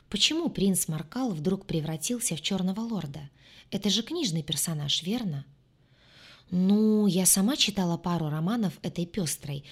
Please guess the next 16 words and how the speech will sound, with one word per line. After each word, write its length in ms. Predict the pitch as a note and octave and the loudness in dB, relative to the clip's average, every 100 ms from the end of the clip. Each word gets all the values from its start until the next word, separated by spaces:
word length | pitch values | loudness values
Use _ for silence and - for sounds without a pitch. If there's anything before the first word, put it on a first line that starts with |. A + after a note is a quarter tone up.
| - - | -8 2
но 140 | G3 | 4
давно, 420 | A#3 B3 D4+ A#3+ | 4 0 -2 -2
девчонка 520 | C#3 F3 - C4+ - | 0 -2 0 -2 -2
ещё. 380 | D3+ D3+ - D#3 D3 - _ - - | -4 0 0 -2 -10 -16 _ -20 -4
Не 160 | G3+ F#3+ | 2 2
знаю, 500 | C#3+ D#3 G3+ G#3 C#3+ - - - | 2 0 0 -2 -4 -10 -14 -2
может, 400 | A3 G3+ F#3 F3+ | 2 2 2 -2
и 120 | - | -6
правда 400 | - D#3+ G#3+ C4+ | -6 -6 -4 -2
они 160 | C4 G3+ | 0 0
встречались. 840 | - F3 - D#3 C#3+ D#3+ - - _ _ _ _ _ _ _ _ _ _ | 0 -2 -2 -4 -6 -6 -6 -8 _ _ _ _ _ _ _ _ _ _
Интента 640 | - F3 F3 A#3 A3 D#3 C#3+ - - | -2 0 0 -2 -4 -6 -10 -14 -2
недоверчиво 720 | G3+ G3 F#3 F#3 A3 - D#3 | 2 4 4 2 0 -4 -4
посмотрела 640 | D3 - E3+ D3+ E3+ E3 D#3+ | -4 -2 -2 -2 -2 0 0
на 140 | D#3+ | -2
подругу, 540 | F3+ E3+ A#3+ F#3 C#3+ | -4 -4 -6 -6 -10